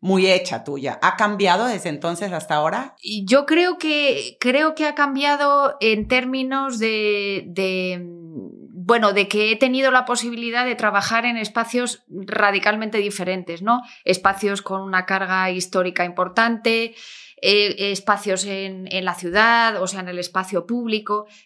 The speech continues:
Speaker 2: pero los fundamentos, eh, que sostienen mi, mi,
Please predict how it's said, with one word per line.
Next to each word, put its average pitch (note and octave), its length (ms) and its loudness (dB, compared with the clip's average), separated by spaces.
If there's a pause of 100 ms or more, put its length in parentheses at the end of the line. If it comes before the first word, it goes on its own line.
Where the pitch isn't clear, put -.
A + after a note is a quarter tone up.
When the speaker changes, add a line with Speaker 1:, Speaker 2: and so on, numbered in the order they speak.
(100)
Speaker 2:
pero G#3+ 220 6
los G#3 200 2
fundamentos, B3+ 1040 2
eh, G#3+ 800 -4 (100)
que G3+ 680 0
sostienen A3+ 840 2
mi, A3 580 -4
mi, G3+ 480 -4